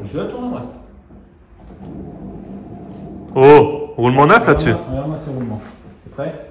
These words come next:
Speaker 2: Ouais. Incroyable.
Speaker 1: Top.
Speaker 2: Unbelievable.
Speaker 1: Bravo, ça.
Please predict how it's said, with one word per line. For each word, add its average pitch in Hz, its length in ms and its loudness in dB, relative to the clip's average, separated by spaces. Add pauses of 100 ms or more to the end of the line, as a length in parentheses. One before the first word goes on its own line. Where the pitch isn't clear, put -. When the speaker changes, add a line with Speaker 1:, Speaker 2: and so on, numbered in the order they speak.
Speaker 2:
Ouais. 110 140 -6 (3250)
Incroyable. 117 760 -4 (1040)
Speaker 1:
Top. - 120 2
Speaker 2:
Unbelievable. 180 1700 6
Speaker 1:
Bravo, 302 280 -8
ça. - 100 -12